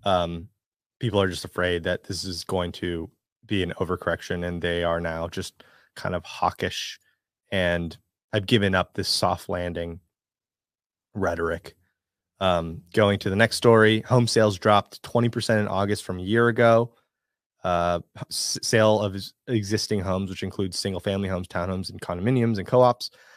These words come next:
were down tw-, nineteen point nine percent from a year ago. That's a year-over-year number, so I really hate these, like, um, headlines. So why don't we go to existing home sales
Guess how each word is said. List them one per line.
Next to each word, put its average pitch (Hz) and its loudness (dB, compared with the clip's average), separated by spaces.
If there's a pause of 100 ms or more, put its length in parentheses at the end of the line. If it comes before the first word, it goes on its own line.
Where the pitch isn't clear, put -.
were 113 -4
down 95 2
tw-, - -10
nineteen 101 -2
point 87 -4
nine 87 -2
percent - -6
from 90 -10
a - -6
year 113 4
ago. 104 4 (240)
That's 120 -2
a 104 -2
year-over-year 98 2
number, 107 2
so 90 -4
I 95 -2
really 92 -4
hate 90 -8
these, 87 -8
like, 85 -8 (600)
um, 85 -4
headlines. 104 0
So 87 -4
why 90 -2
don't 90 -4
we 92 -6
go 87 -4
to - -12
existing 87 -8 (420)
home 90 -8
sales 90 -8